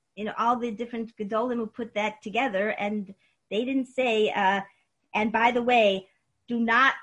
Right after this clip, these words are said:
sta-, masks are not Jewish. It does not have masks in, uh, Tanakh.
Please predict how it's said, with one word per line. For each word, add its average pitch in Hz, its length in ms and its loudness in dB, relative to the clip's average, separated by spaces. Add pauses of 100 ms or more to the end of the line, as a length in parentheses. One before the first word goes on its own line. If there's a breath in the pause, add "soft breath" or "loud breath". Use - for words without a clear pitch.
(140)
sta-, - 220 -2
masks 240 560 0
are 214 100 2
not 233 380 2
Jewish. 233 280 -6
It 202 120 -8
does 202 160 -6
not 233 320 0
have 269 200 -2
masks 247 600 -4
in, 247 280 -4 (460 soft breath)
uh, 202 260 0
Tanakh. 196 580 -2